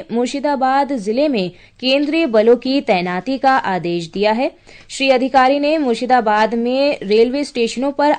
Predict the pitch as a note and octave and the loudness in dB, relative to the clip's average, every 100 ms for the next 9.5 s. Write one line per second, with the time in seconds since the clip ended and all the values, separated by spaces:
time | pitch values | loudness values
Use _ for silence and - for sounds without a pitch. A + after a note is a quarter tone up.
0 | G3+ G3+ G#3+ G3 G3 A3+ B3 C#4 C#4 G3+ | 0 2 0 0 -4 -4 -4 -4 -4 -4
1 | F#3+ F#3+ G3+ C4 C4+ C#4+ D4 - - - | -6 -4 0 0 0 -2 -2 -6 -16 -4
2 | G#3 A3+ C4+ - D#4+ D#4+ A#3 G#3+ A#3 C#4+ | 2 2 0 -4 -4 -2 0 2 2 2
3 | C#4 - F#3+ G#3 G3+ G3+ A#3+ B3 C4 C#4 | -2 -2 -2 -2 -2 -2 -2 -2 0 0
4 | F#3+ F#3 F3+ - G3 F#3 F3+ G3 G3 G3 | 0 0 -2 -2 -4 -4 -4 -4 -6 -8
5 | F#3 - C4+ B3+ F#3 F#3 E3+ E3 - F#3 | -8 -8 -4 -2 -2 -4 -6 -8 -10 -4
6 | G3 F3 - - - B3+ A3 C#4 D4 D4 | -2 -2 -4 -20 -2 -2 0 0 0 0
7 | C#4 C#4 D4 C#4+ C4+ C4+ D4 C4+ A#3+ A#3 | -2 -2 -2 0 -2 -2 0 0 0 2
8 | B3+ A#3+ A#3+ A3 C4 B3+ C4 C#4 G#3 G3+ | 2 2 0 -2 -4 -2 0 0 0 0
9 | G3+ C4+ C4+ D4 | 2 0 2 0